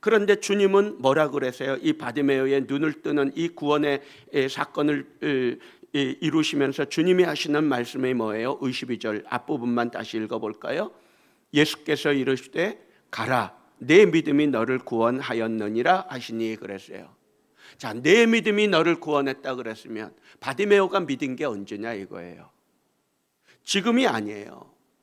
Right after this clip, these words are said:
지금 믿음과 바디메오의 믿음 사건과 구원 사건은 동시에 일어난 사건이 아니에요.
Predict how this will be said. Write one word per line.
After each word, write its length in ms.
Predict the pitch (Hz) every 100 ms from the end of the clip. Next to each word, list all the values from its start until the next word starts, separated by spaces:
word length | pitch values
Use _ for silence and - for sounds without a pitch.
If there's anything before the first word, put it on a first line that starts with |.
| _ _ _ _ _ _ _ _ _ _
지금 480 | - 202 226 220 180 -
믿음과 920 | 147 180 214 214 202 208 208 - -
바디메오의 600 | - 143 190 190 190 190
믿음 240 | 151 156 175
사건과 540 | 165 160 180 170 202
구원 260 | - 156 160
사건은 460 | 156 - 165 214 214 - _
동시에 600 | 120 143 180 175 254 240
일어난 320 | 202 190 180
사건이 420 | 175 - 160 175
아니에요. 580 | 196 117 107 113 151 -